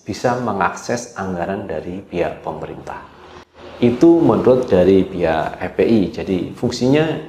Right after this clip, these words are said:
untuk menyerap anggaran dari pemerintah.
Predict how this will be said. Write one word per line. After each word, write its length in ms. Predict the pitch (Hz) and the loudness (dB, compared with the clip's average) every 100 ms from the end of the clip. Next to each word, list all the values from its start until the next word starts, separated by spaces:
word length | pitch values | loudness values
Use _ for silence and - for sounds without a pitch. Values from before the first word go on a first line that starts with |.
| - | -4
untuk 320 | - 113 143 117 | 2 2 2 2
menyerap 480 | 110 98 110 113 | 2 2 0 -2
anggaran 400 | - 98 90 95 | -8 -6 -4 -4
dari 240 | 104 87 85 | -2 -2 -2
pemerintah. 560 | 80 78 - 69 - | -6 -10 -12 -18 -20